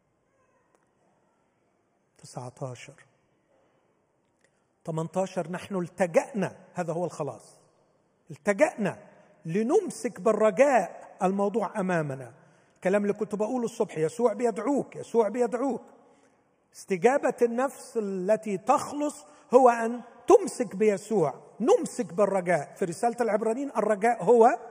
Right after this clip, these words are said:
يسوع، يسوع رجاؤنا. هذه النفس التي أمسكت بيسوع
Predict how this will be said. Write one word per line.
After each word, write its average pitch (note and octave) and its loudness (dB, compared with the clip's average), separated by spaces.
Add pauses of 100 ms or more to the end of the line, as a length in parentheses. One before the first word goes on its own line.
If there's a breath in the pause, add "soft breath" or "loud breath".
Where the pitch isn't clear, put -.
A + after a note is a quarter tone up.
(680)
يسوع، F#3+ -6
يسوع G3+ -2
رجاؤنا. A#3 2 (3250 soft breath)
هذه F4 2
النفس C#4 -2
التي A3+ 0
أمسكت B3+ 0
بيسوع F#3+ 0